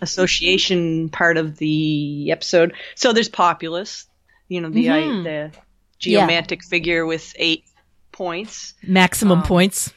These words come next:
Speaker 1: having
Speaker 2: Yeah.
Speaker 1: to do with the people. Yeah, the maximum number of points allowed, really. Eight was really an important number to Crowley because of the association with Het, which is four eighteen in full if you spell out Het,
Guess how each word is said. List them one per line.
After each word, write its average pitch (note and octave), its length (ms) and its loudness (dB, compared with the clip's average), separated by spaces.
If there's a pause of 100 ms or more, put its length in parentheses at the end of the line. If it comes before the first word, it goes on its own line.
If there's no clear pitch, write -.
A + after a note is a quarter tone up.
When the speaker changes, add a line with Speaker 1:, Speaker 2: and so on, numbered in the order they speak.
Speaker 1:
having D3+ 260 -12
Speaker 2:
Yeah. F3 100 -6
Speaker 1:
to F3+ 60 -6
do E3+ 220 -8 (120)
with E3 200 -16 (560)
the G3 120 0
people. G3+ 420 -2
Yeah, F#3+ 220 2
the F3 100 -2
maximum F3 580 -6
number F3 300 -6
of E3 160 -10
points F#3+ 380 -4
allowed, F#3 640 2
really. F3 420 -8 (100)
Eight D#4+ 160 2
was C#4+ 200 -4
really A3 280 2
an F#3+ 160 2
important G3+ 480 -4
number F#3+ 640 0 (300)
to F3 400 0 (200)
Crowley A#3 460 6
because F3+ 500 2
of E3 260 -2
the E3+ 140 0
association E3+ 760 0
with D#3 160 -6
Het, - 460 -2 (200)
which F3 260 0
is D#3+ 180 -4 (140)
four F#3 220 4
eighteen F3 720 -2
in D#3 220 -4
full F3+ 380 2
if D#3 160 -8
you E3 60 -6
spell D#3 340 -6
out D#3 300 -2
Het, - 480 -2